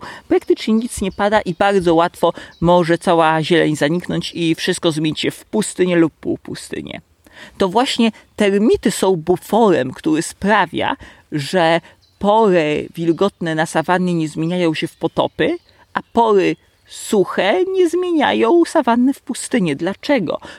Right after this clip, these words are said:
Ponieważ złożone systemy kanalizacji podziemnej i systemy połączenia podziemnego, które budują, pozwalają utrzymać wilgoć i spe-,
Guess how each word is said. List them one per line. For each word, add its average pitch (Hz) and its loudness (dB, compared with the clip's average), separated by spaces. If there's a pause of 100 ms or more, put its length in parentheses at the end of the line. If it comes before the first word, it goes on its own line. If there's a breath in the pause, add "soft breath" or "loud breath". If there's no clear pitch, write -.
Ponieważ 208 0
złożone 190 2
systemy 202 -2
kanalizacji 170 -2
podziemnej 160 0
i 160 -10
systemy 185 -4
połączenia 165 -2
podziemnego, 160 0
które 151 -4
budują, 143 -2 (340 loud breath)
pozwalają 214 4 (300 loud breath)
utrzymać 185 0 (220 soft breath)
wilgoć 156 2
i 180 -2
spe-, - -4